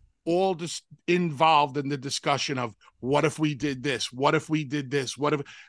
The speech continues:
and that's how it all came together in this beautiful symphony of destruction that was,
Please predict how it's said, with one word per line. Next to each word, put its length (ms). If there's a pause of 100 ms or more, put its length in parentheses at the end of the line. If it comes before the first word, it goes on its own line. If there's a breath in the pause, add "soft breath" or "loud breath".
and 160
that's 240
how 180
it 120
all 220
came 280
together 460 (920)
in 100
this 180
beautiful 540
symphony 520
of 100
destruction 600
that 180
was, 260